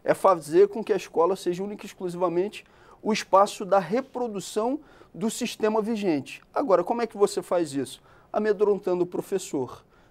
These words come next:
criminalizando o professor, o profissional de educação. Essa proposta é absurda e ela não tem respaldo e apoio da sociedade brasileira,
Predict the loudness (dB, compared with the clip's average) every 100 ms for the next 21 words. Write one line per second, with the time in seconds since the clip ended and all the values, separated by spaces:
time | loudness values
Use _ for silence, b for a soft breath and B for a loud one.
0 | b -6 -2 0 0 0 0 -2 -2 -6
1 | -6 -8 -4 -2 -2 -2 -4 -2 -2 0
2 | 2 0 -2 -4 -8 -8 -10 -12 -18 b
3 | b b b b 2 4 2 -4 -2 0
4 | 2 2 2 0 -6 -6 -6 -2 2 2
5 | -2 -8 0 0 -2 -12 -8 2 4 4
6 | 0 -4 0 0 0 -4 _ _ b b
7 | b _ 0 0 2 6 6 6 -2 -14
8 | -2 2 2 4 4 4 2 -4 -4 -6
9 | 0 0 0 -4 -6 -4 0 0 -2